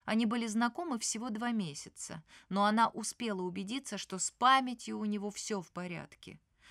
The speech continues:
Молодые позавидуют. Я ему сказал, что он вылитый Абрам. Сначала он меня не понял, но потом объяснил, что его дед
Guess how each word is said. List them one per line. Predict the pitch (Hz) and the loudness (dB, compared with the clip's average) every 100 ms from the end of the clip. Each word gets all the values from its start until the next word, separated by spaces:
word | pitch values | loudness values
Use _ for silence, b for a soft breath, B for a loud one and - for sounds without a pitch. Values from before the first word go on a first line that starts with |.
| B | B
Молодые | 160 185 220 202 247 190 | 2 6 6 4 2 0
позавидуют. | - 143 151 147 - - - - _ _ _ _ _ | -4 -8 -8 -8 -10 -12 -14 -20 _ _ _ _ _
Я | 170 240 | 2 6
ему | 269 254 254 | 6 4 0
сказал, | - 262 277 311 | 0 2 6 4
что | 285 - 247 | 2 -4 -2
он | 240 233 | 0 0
вылитый | 196 247 311 285 277 254 | 0 0 2 0 0 -2
Абрам. | 233 190 139 - - _ _ _ B B B | -2 -2 -4 -8 -14 _ _ _ B B B
Сначала | - - 226 233 294 262 | -4 4 4 6 4 4
он | 247 | 2
меня | 247 247 | 2 2
не | 240 | 2
понял, | 247 359 359 254 180 | 2 0 2 2 2
но | 196 214 | 2 2
потом | 208 214 220 | 2 0 2
объяснил, | 220 202 202 214 - 262 320 | 0 0 -4 -6 -4 -4 -4
что | 320 - 220 | -4 -4 -2
его | 202 214 | 0 -2
дед | 196 302 - - | -2 -2 -4 -10